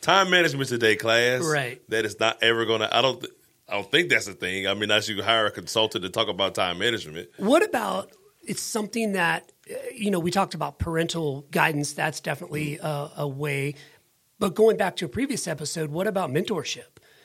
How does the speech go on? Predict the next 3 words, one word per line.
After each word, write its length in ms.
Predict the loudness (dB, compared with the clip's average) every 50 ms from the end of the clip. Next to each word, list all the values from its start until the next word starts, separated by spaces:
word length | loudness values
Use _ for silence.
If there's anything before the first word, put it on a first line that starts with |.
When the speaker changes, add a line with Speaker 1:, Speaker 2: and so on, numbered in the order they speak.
| _ _ _ -2
Speaker 2:
Mentors 840 | 2 4 4 4 2 0 -2 -2 -2 0 -2 -2 -4 -6 -8 -10 _ _ _ _ _ _ -2
are 280 | 0 2 2 0 0 -6 -10 _ 0
good 460 | 2 4 4 4 2 0 -2 -4